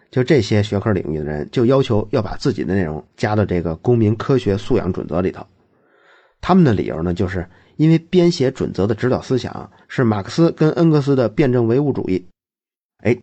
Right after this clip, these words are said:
这条还真是写在了科学素养准则那开头的那几句话里头。所以呢，他们就说，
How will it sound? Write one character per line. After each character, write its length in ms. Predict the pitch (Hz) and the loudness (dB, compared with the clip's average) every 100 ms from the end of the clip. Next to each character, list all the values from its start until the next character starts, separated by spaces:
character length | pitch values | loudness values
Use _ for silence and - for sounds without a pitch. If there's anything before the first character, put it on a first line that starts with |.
| _ | _
这 100 | - | 0
条 140 | 127 117 | 0 0
还 140 | 139 | 0
真 240 | 135 165 | 2 2
是 120 | 156 113 | 2 0
写 300 | - - - | -2 -6 -8
在 80 | 80 | -8
了 160 | 82 - | -8 -6
科 160 | - | -4
学 100 | 120 | -2
素 140 | 117 113 | -2 -2
养 180 | 90 107 | -2 -2
准 240 | 87 - | -6 -8
则 380 | - 82 95 - _ | -6 -2 -2 -4 _
那 280 | 101 87 - - | -4 -4 -6 -6
开 160 | 120 | -4
头 180 | 110 95 | -2 -2
的 80 | 98 | 0
那 160 | 92 | -2
几 160 | 76 62 | -4 -10
句 160 | - 80 | -10 -8
话 220 | 90 80 | -6 -6
里 100 | - | -10
头。 160 | - - _ _ _ _ _ _ _ _ _ | -16 -18 _ _ _ _ _ _ _ _ _
所 120 | - 160 | 0 4
以 80 | |
呢， 140 | 156 151 | 4 2
他 140 | - | 0
们 80 | 175 | 2
就 100 | 143 | 2
说， 240 | 135 147 | 2 0